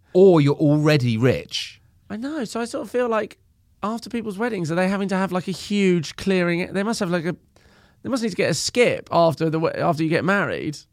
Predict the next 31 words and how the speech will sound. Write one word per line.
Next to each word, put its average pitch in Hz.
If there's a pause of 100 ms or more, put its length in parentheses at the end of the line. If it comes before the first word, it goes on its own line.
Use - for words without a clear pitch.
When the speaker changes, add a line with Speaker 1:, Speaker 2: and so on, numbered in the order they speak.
(120)
Speaker 2:
to 165
throw 170
out 156
all 165
the 165
old 175
shit 131
that 90
you're 147
replacing. 165 (180)
<laughs> -
Must 285
be 254
a 226
huge 214
trip -
down 165
the, 160
the 160
charity 208
shop -
after 110
a 92
wedding. 85 (1000)
Speaker 1:
I'm 113
trying 170
to 185
think 135
what 98
we 139
did. 92